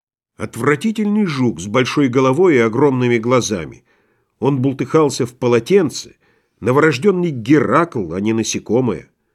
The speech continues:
На обнаружение и эвакуацию второго времени оставалось мало. Он хитро замаскировался или замимикрировался.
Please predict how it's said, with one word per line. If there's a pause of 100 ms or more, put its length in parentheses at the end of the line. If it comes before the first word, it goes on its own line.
(840)
На
обнаружение
и
эвакуацию
второго
времени
оставалось
мало. (880)
Он
хитро
замаскировался
или
замимикрировался.